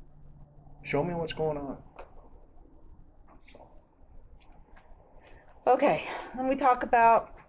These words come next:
Speaker 2: we talked about identity. We receive identity from the Father and speaking identity into others, which is really a gift to God. Because think about it, as, as a parent, I think most of us are, are parents in this room,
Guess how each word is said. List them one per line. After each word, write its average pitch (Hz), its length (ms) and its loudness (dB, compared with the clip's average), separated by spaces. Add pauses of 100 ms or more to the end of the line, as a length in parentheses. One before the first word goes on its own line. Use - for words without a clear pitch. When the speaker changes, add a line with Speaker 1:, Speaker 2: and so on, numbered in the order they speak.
(1300)
Speaker 2:
we 208 60 -8
talked 247 240 2
about 254 200 6
identity. 185 420 4
We 170 160 0
receive 185 320 -4
identity 185 520 2
from 180 180 -8
the 175 80 -4
Father 165 360 -2
and 160 80 -8
speaking 175 420 -6
identity 165 580 -2
into 156 220 -6
others, 139 400 -8 (480)
which 170 180 -4
is 170 140 -6
really 185 300 4
a 175 60 2
gift 170 280 -2
to 156 80 -8
God. 143 300 -2 (840)
Because 208 240 -2
think 220 260 -2
about 156 320 0
it, - 180 -8
as, 175 320 4 (140)
as 175 240 0
a 175 140 0
parent, 208 580 -4
I - 140 -8
think 175 220 -10
most 185 260 -8
of 180 80 -6
us 175 240 -6
are, 170 180 -8
are 160 240 -8
parents 160 340 -8
in 170 80 -10
this 156 220 -10
room, 151 240 -8